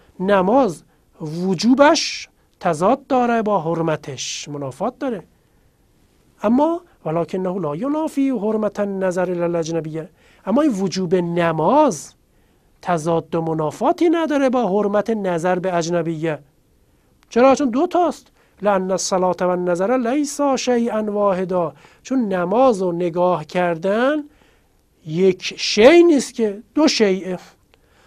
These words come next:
حالا گرچه در زمان و مکان واحد این دو شی با هم محقق بشن. و ان کانا قد یوجدان فی وقت واحد و فی موقف واحد،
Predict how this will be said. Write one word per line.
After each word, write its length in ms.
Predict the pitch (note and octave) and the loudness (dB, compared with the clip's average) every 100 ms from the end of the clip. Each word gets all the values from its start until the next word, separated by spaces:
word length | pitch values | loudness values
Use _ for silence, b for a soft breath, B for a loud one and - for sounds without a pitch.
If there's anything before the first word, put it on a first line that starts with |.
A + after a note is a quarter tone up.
| b | b
حالا 200 | - D4+ | -4 -2
گرچه 320 | B3+ B3+ A#3+ | 2 2 2
در 160 | C4+ B3+ | 2 0
زمان 340 | A3 A3 A#3 | 2 2 2
و 20 | A#3+ | 2
مکان 340 | A3 A3+ A#3+ | 0 -2 0
واحد 420 | A3 G3+ G3 B3 | 2 4 4 0
این 100 | A3+ | -2
دو 140 | G#3 F#3+ | -2 -2
شی 180 | G#3+ | 0
با 160 | G#3+ F#3+ | 2 2
هم 120 | G3 | 2
محقق 440 | F#3 D#3 C#3 D3 B2+ | 0 -4 -4 -6 -8
بشن. 200 | - - _ _ _ _ b b b b b | -14 -18 _ _ _ _ b b b b b
و 40 | |
ان 220 | B3+ D4+ B3 | 0 2 0
کانا 420 | A#3 A3+ A3 G3+ | 0 0 0 0
قد 220 | G#3+ G3 | -2 -4
یوجدان 680 | G#3 G3 G#3 G#3 G#3+ G3+ F#3+ | -6 -2 0 4 4 4 0
فی 200 | G3 F#3+ | -4 -2
وقت 260 | G#3 - | -2 -2
واحد 760 | G3+ F#3+ F#3 F3+ E3+ G3+ F#3+ F#3 | -6 -2 0 2 2 0 -2 -2
و 80 | F3+ | -6
فی 160 | F#3 | -4
موقف 380 | F3+ F#3+ F3+ F3 | -4 -2 -4 -6
واحد، 500 | F3+ F3 E3+ D#3 D3+ | -4 -2 -2 -2 -6